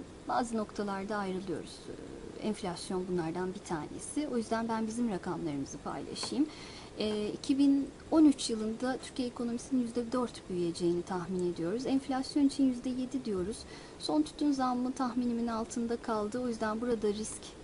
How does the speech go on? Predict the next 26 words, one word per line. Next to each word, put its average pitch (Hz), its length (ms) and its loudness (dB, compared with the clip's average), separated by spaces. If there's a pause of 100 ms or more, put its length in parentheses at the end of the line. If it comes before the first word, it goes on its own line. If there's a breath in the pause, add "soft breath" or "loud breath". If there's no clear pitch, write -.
(140)
aşağı 202 420 2
yönlü. 175 560 4
Belki 208 300 -2
de 220 60 2
enflasyon 208 580 -2
için 202 180 -4
yüzde 208 340 0
altı, 202 520 0 (160)
yedi 202 320 2
bandı 160 360 2
demek 190 340 0
daha 190 240 0
doğru 175 420 0 (140)
olabilir. 175 540 -2 (640 loud breath)
E, 202 460 0
cari 233 480 4
açığın 233 560 0
milli 240 340 0
geliri 226 280 0
oranının 226 440 2
yüzde 220 200 -2
yedi 233 280 0
virgül 226 340 0
altı 220 260 -2
olacağını 165 540 2
düşünüyoruz. 170 480 0